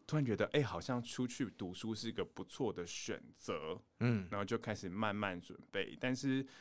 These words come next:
Speaker 1: 当中其实经历了很多大大小小的变化，然后这件事一度被搁置，后来又被我捡回来。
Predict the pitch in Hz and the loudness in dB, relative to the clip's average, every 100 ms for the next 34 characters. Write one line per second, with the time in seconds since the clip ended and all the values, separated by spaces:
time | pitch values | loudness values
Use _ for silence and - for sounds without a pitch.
0 | - _ 123 120 123 120 123 98 - - | -20 _ 4 6 6 6 4 0 -4 -2
1 | 107 104 92 85 - 110 90 - 131 127 | 0 0 2 2 2 0 0 6 8 10
2 | 127 135 - _ _ _ _ 135 120 113 | 8 6 -2 _ _ _ _ 4 6 4
3 | 98 85 87 113 101 92 101 82 87 104 | 4 -2 -2 0 2 6 6 6 6 6
4 | 113 131 123 123 104 110 127 131 135 139 | 6 4 4 4 0 2 4 6 8 6
5 | 143 165 127 117 139 98 120 127 113 - | 6 4 4 4 4 6 6 6 6 4
6 | 98 92 101 95 85 87 90 | 0 2 4 6 6 4 2